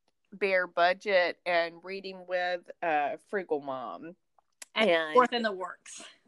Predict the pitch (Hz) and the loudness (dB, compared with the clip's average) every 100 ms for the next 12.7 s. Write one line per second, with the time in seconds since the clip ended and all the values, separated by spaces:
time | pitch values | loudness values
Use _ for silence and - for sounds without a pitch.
0 | _ _ - 254 247 - 415 392 370 311 | _ _ 2 4 2 -2 -10 -8 -8 -10
1 | 254 196 170 127 - - 196 185 185 185 | -10 -12 -12 -14 -16 -4 -2 -2 -6 -12
2 | 185 - 220 180 180 196 - 180 190 160 | -12 -2 2 2 2 0 0 -2 -2 -2
3 | - 165 156 143 - _ - 180 170 190 | -2 -2 -2 -4 -14 _ -8 -6 0 0
4 | 202 214 208 190 175 - 190 185 175 196 | 0 -2 -4 -4 -10 -8 -4 -4 -4 -4
5 | 196 202 220 170 - _ - - 175 - | 2 4 4 0 -4 _ -20 -14 -12 -4
6 | 202 214 - 285 - 302 233 240 247 233 | -4 -4 -2 -2 -2 2 4 4 0 -2
7 | 226 - 196 185 - 185 180 185 208 - | -2 -4 -6 -6 -10 -14 -6 -2 -2 -4
8 | - 226 226 240 - _ - 185 185 - | -6 -4 -2 -4 -10 _ -6 -6 -6 -10
9 | 226 214 214 185 202 185 - 214 214 208 | -6 -6 -8 -8 -8 -8 -12 -10 -10 -10
10 | 190 - 196 185 196 196 190 185 - 208 | -12 -8 -10 -8 -6 -6 -6 -12 -8 -6
11 | 190 - 185 190 208 202 185 170 165 180 | -6 -6 -4 -4 -4 -4 -2 -2 -2 -6
12 | - 247 247 247 - 185 180 | -4 -2 -2 -4 -2 2 4